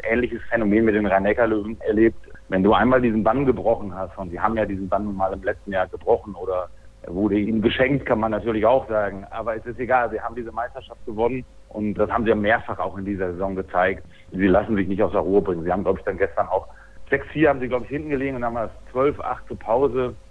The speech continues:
Und in der zweiten Halbzeit diese Phase auch, wo es zwanzig zwanzig steht. Diese Mannschaft ist cool, sie ist abgezockt und vor allen Dingen, finde ich, ist sie auch sehr, sehr gut in der Breite besetzt. Mike Machulla macht da wirklich einen tollen Job und ich glaube, dass Flensburg, auch wenn natürlich die Abgänge im Sommer ein bisschen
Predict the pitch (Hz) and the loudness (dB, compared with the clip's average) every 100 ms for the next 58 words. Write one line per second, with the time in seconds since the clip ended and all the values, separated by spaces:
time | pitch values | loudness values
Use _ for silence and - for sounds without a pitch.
0 | - - 104 110 104 110 120 127 113 120 | -20 -10 -6 -4 0 4 4 4 2 0
1 | - 120 113 110 107 104 113 117 104 104 | 0 2 2 0 -6 0 2 2 2 2
2 | 120 117 110 - 120 120 113 - 113 120 | 0 0 -2 -2 -4 -6 -8 -4 -4 -2
3 | 117 - 120 117 123 - - - 117 143 | -6 -4 0 0 0 -4 -8 -6 0 2
4 | 143 156 151 - 185 143 - 95 101 139 | 4 2 0 2 6 6 6 0 0 0
5 | - 165 - 139 135 123 110 127 135 147 | 0 -4 0 -2 -2 -6 2 4 6 4
6 | 147 143 139 135 135 131 131 - 127 120 | 0 -2 -4 -6 -6 -4 -6 0 6 6
7 | 123 - - - - 147 139 135 131 127 | 4 0 -18 -8 2 4 4 -2 -4 -6
8 | 120 107 107 131 95 95 90 87 - - | -4 -2 0 -2 -4 -12 -10 -12 -14 -18
9 | - 107 123 - 127 135 120 131 120 120 | -2 0 0 2 4 4 2 -2 -2 -4
10 | 113 107 120 131 135 120 117 - - - | -8 -2 4 4 6 4 4 -2 -14 -12
11 | 110 104 - - 120 170 160 - 139 147 | -10 -10 -6 2 4 4 0 -4 -6 -6
12 | 151 151 - 151 156 147 127 135 139 139 | -4 -6 -2 0 2 2 0 0 0 0
13 | - 147 131 123 110 123 117 120 123 117 | 0 2 0 0 0 2 0 -2 -4 -6